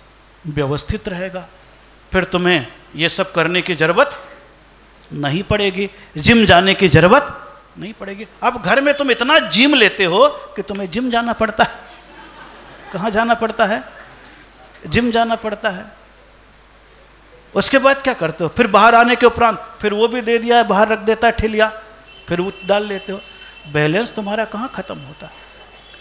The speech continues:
कितना खाएं तो आचार्यों ने कह दिया है कि मर्यादित खा। दो बारी खा, मुंह जूठा उतना ही करे जितने में तेरा शरीर चल जाए। आचार्यों ने हम लोगों के लिए कह दिया है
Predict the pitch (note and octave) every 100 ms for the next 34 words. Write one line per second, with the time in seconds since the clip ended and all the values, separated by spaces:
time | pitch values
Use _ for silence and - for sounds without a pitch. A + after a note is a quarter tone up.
0 | - - - - - C#4+ D4 E4+ E4 C4+
1 | C4+ C#4 C4 A#3+ A#3 A3 G#3+ G3+ F#3+ F3
2 | F3 F#3 D3+ D#3+ D#3 E3 C#3+ C#3 C#3 C3+
3 | D3+ - - D3 - - - - - _
4 | _ _ E3+ D#3+ C#4 C#4 C4 C#4 - A3+
5 | A3+ F3 C3 - - - _ _ - F#3+
6 | C#4 C4+ C4 C4+ C4 C4 C4+ C4 C4+ B3
7 | A#3+ B3+ C4 B3+ B3 B3+ - A3+ B3 A#3
8 | A#3 A#3 B3 B3+ - - G3+ G#3 A3+ A3
9 | A3 A#3 G#3 G#3+ G#3+ G#3+ G#3+ G#3+ G#3 G#3
10 | G3 G3+ G3 F#3+